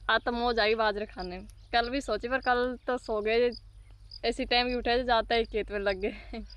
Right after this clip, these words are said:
तो guys सवा दो बज चुके और बाल आल सेक साक के खा ली,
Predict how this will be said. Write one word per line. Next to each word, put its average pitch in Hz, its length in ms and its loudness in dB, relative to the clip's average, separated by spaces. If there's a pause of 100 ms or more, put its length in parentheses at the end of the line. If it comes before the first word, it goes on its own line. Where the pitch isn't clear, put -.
(420)
तो 247 100 4
guys 262 240 2
सवा 240 200 4
दो 233 200 2
बज 226 140 0
चुके 262 640 -4 (160)
और 214 200 -4
बाल 220 360 2
आल 226 140 2
सेक 214 380 -6
साक 214 260 -2
के 247 220 -4
खा 226 240 -4
ली, 240 240 -2